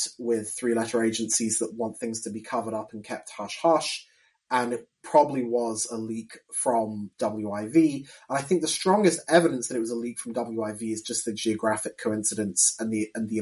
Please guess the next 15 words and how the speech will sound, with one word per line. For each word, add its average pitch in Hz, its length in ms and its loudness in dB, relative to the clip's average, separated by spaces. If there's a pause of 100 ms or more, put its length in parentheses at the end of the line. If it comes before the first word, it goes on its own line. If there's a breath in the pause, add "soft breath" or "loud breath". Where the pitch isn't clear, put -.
(140)
you 110 140 -4
know, 98 120 -4
the 113 60 -2
amount 110 380 0
that - 120 -20
they're 101 80 0
trying 104 320 0
to - 140 0
keep, - 340 -4
to - 140 0
keep 101 180 -6
it - 60 -2
hushed - 320 -6
up. 101 240 -6 (680)
Um, 101 500 -4